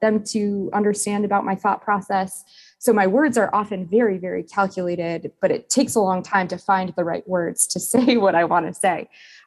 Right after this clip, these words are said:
Um, and so when you're working in an environment that's full of verbal processors and kind of fast paced, it's really difficult to find that space and to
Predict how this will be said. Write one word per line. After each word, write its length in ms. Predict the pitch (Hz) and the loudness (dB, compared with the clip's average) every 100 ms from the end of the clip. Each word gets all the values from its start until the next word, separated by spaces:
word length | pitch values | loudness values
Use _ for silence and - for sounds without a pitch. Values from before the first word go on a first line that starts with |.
| 202 | 2
Um, 400 | 196 180 170 - | 4 2 -2 -6
and 100 | 196 | -4
so 60 | 202 | -2
when 120 | 185 | -2
you're 100 | 175 | 0
working 320 | 180 269 240 | 0 0 2
in 80 | 208 | -2
an 100 | 175 | -4
environment 680 | 175 175 202 196 185 170 160 | -8 -2 0 0 -4 -8 -8
that's 460 | 165 160 - - - | -8 -6 -10 -8 0
full 180 | 277 | 4
of 80 | 233 | 4
verbal 320 | 208 180 190 | 2 2 0
processors 720 | 190 - 190 190 - 175 175 165 | -2 -2 -2 -2 -4 -2 -2 -4
and 160 | 165 | -6
kind 140 | - 175 | -6 -8
of 80 | |
fast 400 | - 233 185 - | -2 -2 0 -2
paced, 380 | - 185 175 - | -2 0 0 -4
it's 180 | - - | -12 -4
really 200 | 240 262 | 0 2
difficult 520 | 190 208 196 180 165 - | 2 0 0 -2 -4 -6
to 80 | 185 | -6
find 280 | 196 185 | -2 0
that 220 | 165 - - | -2 -4 -6
space 320 | 185 175 175 | -2 -2 -4
and 100 | 175 | -6
to 140 | 175 | -8